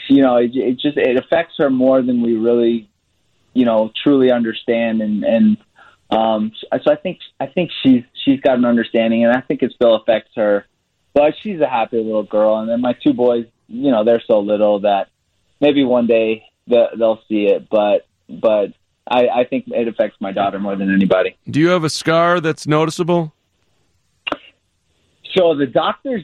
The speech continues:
Speaker 1: did an incredible job of putting my scar, like, like, just inside my hairline, like, kinda tucked away.
Speaker 2: Okay.
Speaker 1: When my hair does get cut, you can see it, you know, for a couple days.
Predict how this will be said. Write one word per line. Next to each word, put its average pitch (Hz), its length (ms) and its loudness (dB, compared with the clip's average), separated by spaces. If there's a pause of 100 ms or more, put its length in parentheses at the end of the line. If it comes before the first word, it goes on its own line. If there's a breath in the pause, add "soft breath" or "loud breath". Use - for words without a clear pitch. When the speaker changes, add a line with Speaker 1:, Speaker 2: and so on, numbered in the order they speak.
Speaker 1:
did 165 160 0
an 165 120 -8
incredible 143 960 -2
job 120 600 -2 (100)
of 117 280 -4 (760)
putting 151 300 -2
my 131 240 -6 (140)
scar, 135 520 2
like, 110 220 -8 (400)
like, 113 280 -4 (460)
just 165 380 -2
inside 135 440 -2
my 107 200 -10
hairline, 101 460 -2
like, 90 220 -12
kinda 139 240 -2
tucked - 300 -4
away. 98 420 -2 (240)
Speaker 2:
Okay. 117 260 -2
Speaker 1:
When 127 180 0
my 131 220 -2
hair 170 540 0
does 147 340 0
get 139 240 -6 (200)
cut, 110 320 -2 (400)
you 127 120 -6
can 120 220 -2 (140)
see 120 220 4
it, 113 220 0 (100)
you 123 100 -8
know, 104 200 0
for 110 100 0
a 107 60 0
couple 113 380 -2
days. 110 420 -2